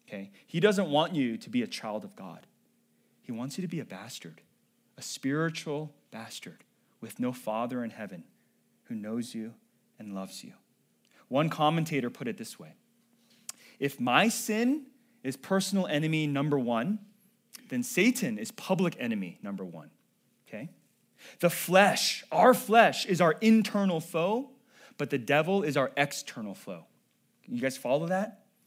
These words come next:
So yes, we struggle with our longings. We struggle with our desires,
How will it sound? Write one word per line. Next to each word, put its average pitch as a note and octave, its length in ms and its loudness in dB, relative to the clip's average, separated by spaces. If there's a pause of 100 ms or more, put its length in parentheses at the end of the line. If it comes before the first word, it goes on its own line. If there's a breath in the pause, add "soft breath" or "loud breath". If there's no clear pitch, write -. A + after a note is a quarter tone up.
(100)
So F3 120 -6
yes, A#3+ 360 2
we G#3+ 100 6
struggle A3+ 520 4
with G3+ 160 6
our F3+ 100 8
longings. E3+ 520 2
We G3 100 -2
struggle A#3 400 0
with G#3+ 140 4
our F#3 120 6
desires, D#3 720 2